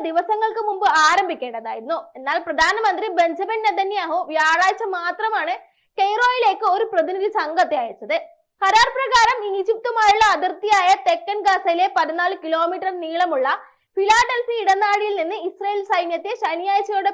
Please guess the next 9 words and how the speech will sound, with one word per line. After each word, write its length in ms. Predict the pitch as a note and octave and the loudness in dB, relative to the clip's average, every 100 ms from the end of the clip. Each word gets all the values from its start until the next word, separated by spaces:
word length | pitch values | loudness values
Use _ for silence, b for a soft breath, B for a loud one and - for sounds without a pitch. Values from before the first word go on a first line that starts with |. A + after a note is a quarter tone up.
| G4+ | -4
പിൻവലിക്കേണ്ടതായിരുന്നു. 960 | D#4+ F4 F#4 D4+ B3+ A3+ G#3+ G#3+ D4 - - _ _ - | -8 -6 -6 -6 -8 -10 -10 -10 -8 -8 -12 _ _ -8
എന്നാൽ 180 | D4+ E4+ | -4 0
വ്യാഴാഴ്ച 520 | E4+ D#4 F4 G#4 G#4 A4 F#4+ | 2 4 4 4 4 2 0
വെടിനിർത്തലിന്റെ 580 | E4+ G4 G4+ G#4 G#4 G#4 E4 | -2 -4 2 2 2 2 4
ഭാവിയിൽ 360 | E4 F4+ G#4+ A4 G#4+ | 4 4 0 -2 -2
സംശയം 360 | E4 E4+ A4+ G#4 | -4 -6 -4 -4
ജനിപ്പിച്ചുകൊണ്ട് 640 | G4 F#4+ G#4 G#4 F4 F4 - B B B G4 | -4 -6 -6 -4 0 0 -2 B B B -6
ഇടനാഴിയിൽ 520 | B4 C5 C5 B4+ A#4+ | -4 0 0 0 -2
നിന്ന് 160 | A4+ | -4